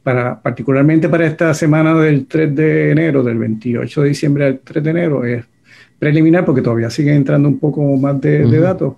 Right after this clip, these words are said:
Speaker 1: pero entendemos de que sí hay una tendencia a subir, porque también lo estamos viendo en la cantidad de casos promedio semanales que está subiendo y también en el número de transmisión, que eso era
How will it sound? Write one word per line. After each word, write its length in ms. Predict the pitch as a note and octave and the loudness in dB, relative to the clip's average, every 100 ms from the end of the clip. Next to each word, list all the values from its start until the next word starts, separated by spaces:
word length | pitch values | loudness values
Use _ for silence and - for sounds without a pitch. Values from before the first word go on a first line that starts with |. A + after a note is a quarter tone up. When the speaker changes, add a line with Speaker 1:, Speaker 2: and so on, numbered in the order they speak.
| - _ _ | -14 _ _
Speaker 1:
pero 240 | C3+ B2 | -2 0
entendemos 580 | A#2+ G#2+ B2 B2 D#3+ E3+ | -2 -2 0 2 2 2
de 160 | C#3+ - | 0 -2
que 220 | B2+ B2 | -2 -4
sí 280 | - D3 E3 | -2 0 2
hay 120 | D#3+ | 2
una 180 | D#3+ D3+ | 2 0
tendencia 760 | D#3 C#3+ D3 D#3+ D3+ D#3+ D#3 | 2 2 2 2 0 0 0
a 180 | D3+ C#3 | 0 -4
subir, 560 | - D3+ D#3 D#3+ C#3 C3+ _ _ _ - | -2 2 4 4 2 -4 _ _ _ -6
porque 200 | B2+ B2+ | -4 -2
también 300 | B2+ A#2+ B2 | -2 0 0
lo 60 | |
estamos 340 | C3+ D#3 D#3 C3 | 0 2 2 2
viendo 500 | C#3+ D3+ D#3 D3+ D3 | 2 4 4 4 2
en 140 | B2+ | 2
la 100 | B2+ | 2
cantidad 480 | A2+ A#2+ A2 A#2+ A#2+ | 0 -4 -2 -2 0
de 340 | C3+ D3 D3 - _ _ _ _ _ _ _ _ | 0 0 -2 -4 _ _ _ _ _ _ _ _
casos 300 | D3 C3+ D3+ | -4 -2 -2
promedio 380 | - D3 C#3+ C#3 | 0 2 2 2
semanales 420 | C#3+ C3+ C3+ C#3 | 2 2 2 0
que 80 | - | -4
está 120 | - | -8
subiendo 640 | C#3+ D#3 D#3+ D3+ C3 C3 - _ - - - | -4 0 2 2 0 -4 -10 _ -20 -18 -6
y 80 | B2 | -2
también 400 | B2+ C3 D3 D#3+ | 2 2 4 4
en 140 | D3 | 4
el 120 | C3+ | 4
número 280 | C3+ D3 D#3+ | 4 4 4
de 80 | D#3 | 2
transmisión, 880 | - C3+ B2 B2 A2 C3 B2 A2+ G#2+ | 0 -2 -2 -4 -4 -4 -2 -2 -6
que 80 | |
eso 160 | - E3+ | -4 0
era 300 | E3+ E3+ | 2 0